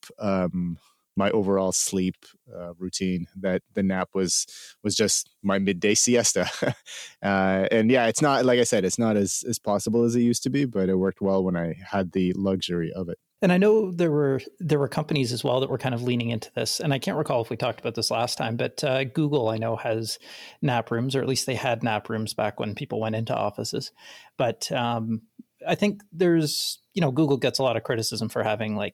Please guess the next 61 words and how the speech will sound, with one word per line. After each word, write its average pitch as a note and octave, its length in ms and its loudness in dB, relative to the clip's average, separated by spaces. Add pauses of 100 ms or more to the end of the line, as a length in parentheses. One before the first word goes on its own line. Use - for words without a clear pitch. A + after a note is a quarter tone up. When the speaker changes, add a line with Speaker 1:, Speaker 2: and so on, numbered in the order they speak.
Speaker 2:
playgrounds A2 480 -2
built A2 240 -6
into A#2+ 160 -6
their A2+ 160 0
offices, G#2+ 480 -4
but - 140 0
I C3 40 0
think G3 200 0
there's, E3 260 2
there's F#3+ 220 2
some G3+ 420 2 (540)
interesting D3+ 460 0
learnings C3+ 400 -2
that - 120 -12
we C3 80 -6
can A#2+ 160 -8
take A#2+ 240 -8
from, A2 560 -4
from - 180 -8
some A2 200 -4
of A2 60 -8
the G#2 80 -6
things G#2+ 260 -8
that A2 100 -12
they're G#2+ 80 -4
testing G#2+ 380 -8
and G2+ 80 -6
playing A#2 180 -4
around A2 300 -4
with, - 200 -8
'cause - 200 -8
it's - 340 -2
maybe C#3+ 240 0
not C3+ 160 2
a B2+ 40 -2
bad A2 200 0
idea C3 380 -2
if - 160 -8
your A2 260 2
employees A#2+ 500 -2
are A#2 100 0
a A2+ 40 2
little A#2 160 -2
bit C3 160 -2
fresher - 380 -2
going A#2 200 -4
into G#2 180 -8
meetings. G#2 500 -8 (440)
Uh, A2 220 -2
they A2 140 -4
might A2 180 -4
be A2+ 80 -6
more G#2+ 160 -2
creative A#2+ 420 -4
and A#2 80 -8
more A2 400 -4
thoughtful G#2 520 -4
rather A#2 260 -2
than A2 160 -4
just - 160 -6
kinda G#2 260 -6